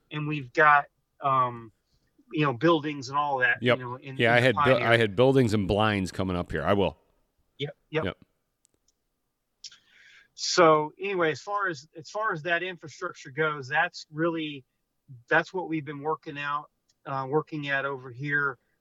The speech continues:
Speaker 1: on the open ground side of the property. And it's,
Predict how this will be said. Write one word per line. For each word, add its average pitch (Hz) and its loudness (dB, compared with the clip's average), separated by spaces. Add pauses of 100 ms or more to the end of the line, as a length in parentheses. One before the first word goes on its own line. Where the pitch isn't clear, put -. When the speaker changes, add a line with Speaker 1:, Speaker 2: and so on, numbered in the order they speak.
(140)
Speaker 1:
on 139 -4
the 127 -10
open 151 -4
ground 135 0
side 139 -4
of 131 -6
the 123 -14
property. 131 -4
And 135 -8
it's, - -10